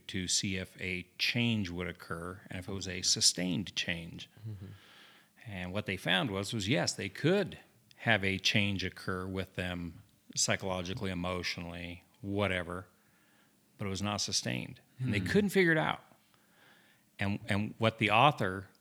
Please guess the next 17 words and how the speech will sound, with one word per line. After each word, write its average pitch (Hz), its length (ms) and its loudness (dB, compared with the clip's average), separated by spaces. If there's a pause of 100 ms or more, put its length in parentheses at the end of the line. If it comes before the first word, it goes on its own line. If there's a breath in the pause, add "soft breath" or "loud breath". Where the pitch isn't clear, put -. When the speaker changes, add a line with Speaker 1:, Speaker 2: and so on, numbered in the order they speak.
(120)
Speaker 1:
tended 104 360 2
to 92 60 0
believe 95 600 2
by 92 140 4
the 92 140 0
end 113 140 0
of 90 80 -4
this - 440 -6 (180)
was 98 340 0
that 95 260 -2
the 95 100 -2
thing 104 360 4
that 90 340 0 (280)
Alcoholics 104 540 4
Anonymous 95 340 0
had 101 400 0 (340)
that, 90 440 -2